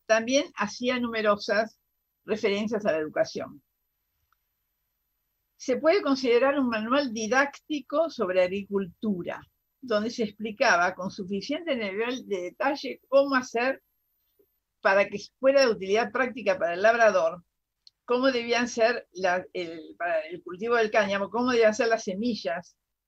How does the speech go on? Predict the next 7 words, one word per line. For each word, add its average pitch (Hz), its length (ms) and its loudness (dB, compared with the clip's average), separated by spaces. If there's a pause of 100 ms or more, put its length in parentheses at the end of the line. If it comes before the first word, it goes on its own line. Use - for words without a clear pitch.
(840)
la 190 140 -2
forma 240 260 2
de 208 80 2
sembrarlo, 175 920 -4 (320)
cultivarlo 214 840 -2
y 190 140 -8
procesarlo, - 720 -8